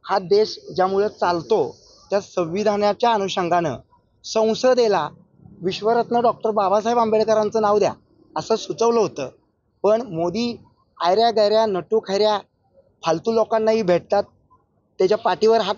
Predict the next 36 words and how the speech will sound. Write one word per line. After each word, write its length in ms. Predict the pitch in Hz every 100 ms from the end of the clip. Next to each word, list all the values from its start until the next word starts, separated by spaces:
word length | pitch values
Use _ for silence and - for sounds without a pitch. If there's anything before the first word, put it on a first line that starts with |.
| -
टाकतात, 440 | 196 190 - 190 185 _
पण 100 | 185
त्या 200 | 185 208
ठिकाणी 440 | 208 202 202 214 220 _ _ - _ -
डॉक्टर 280 | 165 -
बाबासाहेबांचं 680 | 214 180 175 214 220 233 226
नाव 160 | 233 233
संसद 400 | 208 196 - 220
भवनला 380 | 208 214 220 226
द्या 220 | 208 226
म्हटल्यानंतर 760 | 196 175 180 208 208 190 220 214
सुद्धा 380 | - 220 185 156 - - -
त्यांनी 320 | - 208 226 - -
एका 240 | 190 185 220
शब्दाचं, 560 | 220 185 175 202 220 226 -
एका 280 | - 214 -
ओळीचं 340 | 190 202 220 240
पत्र 300 | 220 190 214
मला 180 | 202
पाठवलं 440 | 202 196 175 214 254
नाहीये. 340 | 214 165 143 139 _ - _ _
म्हणजे 300 | 165 190 220
हे 180 | 185 214
लोक 220 | 208 202
संविधान 500 | 220 214 185 196 202
विरोधी 320 | 196 196 196
आहेत 180 | 190 170
का? 300 | - 139 135 - _ _ _ _ _ -
मग 120 | 175
शिवरायांचा 840 | 220 - 160 202 247 226 226 220 247
वैचारिक 440 | 247 208 214 220
वारस 380 | 208 202 190 185
म्हणून 320 | 185 180 202
या 160 | 208 175
ठिकाणी 400 | 175 - 170 175
मी 300 | 175 220 247